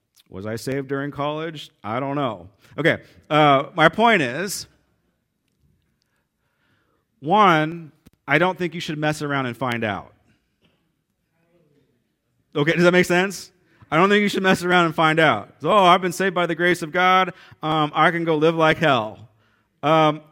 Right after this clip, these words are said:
I, I didn't, like, you can live like hell and maybe still go to heaven. I don't know. It's completely God's sovereign, sovereignty. It is his grace that saves. It's not by works. It is by grace that we are saved through faith. So I don't know.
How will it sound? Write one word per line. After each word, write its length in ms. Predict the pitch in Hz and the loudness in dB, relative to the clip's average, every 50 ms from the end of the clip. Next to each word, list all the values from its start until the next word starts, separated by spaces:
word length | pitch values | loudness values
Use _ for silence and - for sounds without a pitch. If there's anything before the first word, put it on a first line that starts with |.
| _ _ | _ _
I, 160 | - 135 147 | -18 -14 -4
I 100 | 151 165 | -2 -2
didn't, 360 | 160 180 185 185 180 - - _ _ _ _ _ _ _ _ _ _ _ _ | 0 0 -2 -4 -6 -14 -20 _ _ _ _ _ _ _ _ _ _ _ _
like, 160 | 160 147 147 | -6 -6 -6
you 80 | 180 190 | -6 -6
can 120 | 196 175 | -6 -4
live 120 | 180 185 | -4 -2
like 180 | 170 170 160 156 | 0 0 -2 0
hell 160 | 170 165 165 | -2 -2 -2
and 60 | 156 | -2
maybe 200 | 151 156 151 156 | -2 -4 -4 -6
still 160 | 147 - 160 147 | -6 -6 -6 -6
go 100 | 151 139 | -6 -4
to 60 | 131 | -4
heaven. 220 | 143 147 139 139 | -4 -4 -4 -2
I 80 | 139 156 | -2 -2
don't 100 | 156 151 | -2 -2
know. 140 | 135 120 117 | -4 -6 -6
It's 120 | 120 - | -8 -12
completely 360 | - 131 - 156 170 170 165 | -12 -14 -12 -10 -10 -10 -8
God's 300 | 139 143 135 135 135 135 | -6 -4 -4 -4 -4 -6
sovereign, 520 | - - 127 127 127 123 120 117 107 104 104 _ _ _ | -8 -6 -6 -4 -4 -6 -8 -10 -12 -14 -18 _ _ _
sovereignty. 560 | - - 131 123 127 120 117 110 107 104 110 | -10 -6 -4 -4 -2 -4 -6 -8 -10 -10 -8
It 80 | 113 131 | -6 -6
is 180 | 143 143 - - | -6 -6 -8 -10
his 160 | 131 120 107 | -14 -16 -14
grace 340 | - - 131 131 143 135 - | -10 -8 -6 -6 -6 -8 -10
that 160 | - - - | -16 -18 -14
saves. 380 | - 123 113 107 101 98 101 | -12 -10 -10 -10 -10 -12 -14
It's 140 | 101 92 92 | -16 -18 -16
not 220 | 117 123 131 139 123 | -16 -16 -14 -12 -12
by 140 | 131 127 | -10 -10
works. 340 | 120 120 123 117 107 - - | -8 -8 -8 -8 -10 -10 -14
It 60 | 110 | -14
is 100 | 104 104 | -16 -14
by 200 | 95 110 110 107 | -12 -10 -10 -10
grace 440 | 101 104 - 123 127 123 120 101 - - | -10 -12 -10 -8 -8 -8 -8 -10 -14 -18
that 100 | - - | -18 -16
we 120 | 110 107 | -14 -14
are 80 | 104 104 | -14 -14
saved 400 | - 113 104 104 107 101 _ - | -14 -12 -12 -12 -14 -14 _ -18
through 160 | 110 113 113 | -18 -18 -14
faith. 340 | 113 110 98 85 - - _ _ _ _ _ | -14 -14 -14 -14 -16 -20 _ _ _ _ _
So 180 | - - 123 127 | -16 -10 -6 -4
I 100 | 147 165 | -2 -2
don't 100 | 165 156 | -2 -4
know. 200 | 139 107 85 | -8 -10 -12